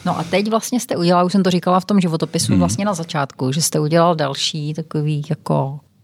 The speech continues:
Speaker 1: krok ve vaší profesní éře, eh, kupředu. A spolu s dalšími dvěma, eh, kolegy, partnery jste založili, eh, fond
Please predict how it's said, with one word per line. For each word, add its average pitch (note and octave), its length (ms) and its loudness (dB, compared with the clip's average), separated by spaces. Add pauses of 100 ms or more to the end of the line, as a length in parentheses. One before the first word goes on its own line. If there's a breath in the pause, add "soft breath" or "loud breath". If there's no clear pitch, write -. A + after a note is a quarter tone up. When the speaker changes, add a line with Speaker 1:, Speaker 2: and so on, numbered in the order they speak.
Speaker 1:
krok C#3 520 -2
ve D3 240 0
vaší D3 380 -2
profesní D#3 1000 2 (180)
éře, C#3+ 500 0 (640 loud breath)
eh, E3 60 -2 (420)
kupředu. C3+ 580 -2 (420)
A D3+ 220 0
spolu D#3+ 300 -4
s D#3+ 40 -6
dalšími D#3 720 -4
dvěma, D#3 720 -2 (580)
eh, - 80 -8
kolegy, D3+ 500 -2
partnery C#3+ 500 -2
jste C#3 280 -8
založili, D3 500 -6 (840)
eh, F3+ 60 -6 (420)
fond D3+ 420 -2